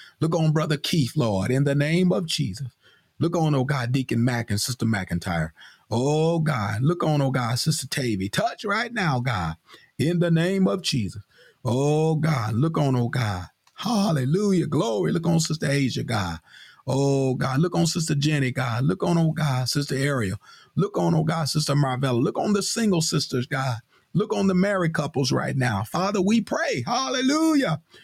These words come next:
God, that you will bless the married couples. Continue to strengthen, Lord, in the name of Jesus. Look on, oh God. Oh, God.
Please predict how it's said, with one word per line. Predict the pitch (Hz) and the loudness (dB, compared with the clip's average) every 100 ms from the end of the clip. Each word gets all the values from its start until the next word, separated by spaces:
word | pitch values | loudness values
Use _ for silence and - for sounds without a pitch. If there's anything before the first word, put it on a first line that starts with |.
| - _ | -20 _
God, | 156 151 | -2 2
that | 147 143 | 2 2
you | |
will | 151 | 2
bless | 123 135 139 | 2 0 -2
the | - | 0
married | 131 135 127 110 | 0 2 -2 -2
couples. | 120 98 110 | -2 -2 -4
Continue | - 107 160 170 | -2 -2 0 2
to | 165 | 2
strengthen, | 160 - 240 233 165 | 2 0 -2 2 2
Lord, | 135 92 - - - - _ | 2 0 -4 -8 -18 -20 _
in | 151 175 | 0 2
the | 170 | 2
name | 170 156 165 160 | 4 4 4 4
of | 160 | 2
Jesus. | 160 123 98 | 2 2 2
Look | 165 165 | 0 0
on, | 156 | 0
oh | - | 0
God. | - 120 98 92 - - _ _ - | -2 -2 -2 -6 -10 -20 _ _ -4
Oh, | 131 135 135 123 - | 0 2 2 0 -2
God. | 123 92 85 | -4 -2 -4